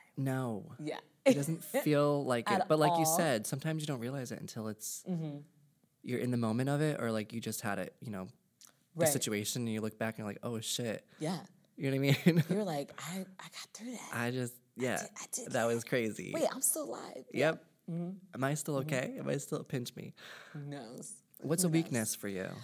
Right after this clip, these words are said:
Speaker 2: Um, I am incredibly, incredibly hard on myself.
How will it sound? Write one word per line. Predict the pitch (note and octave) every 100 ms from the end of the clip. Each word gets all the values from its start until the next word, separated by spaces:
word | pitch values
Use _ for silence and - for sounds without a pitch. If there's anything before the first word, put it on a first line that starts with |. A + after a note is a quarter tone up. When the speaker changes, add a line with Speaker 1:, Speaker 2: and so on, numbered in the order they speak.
| - -
Speaker 2:
Um, | G#3+ G#3 G3+ F#3+ F#3+ F#3 F3+ F3+ F3 -
I | E3+
am | E3
incredibly, | D#3 - - - D#3+ D3+ D#3 D#3 E3 D#3+ F3 E3+ E3+ -
incredibly | D3 C#3+ - - _ _ D#3+ D3+ D3 C#3+ C#3 C#3
hard | C3+ C#3+
on | D3
myself. | D3+ D#3+ - -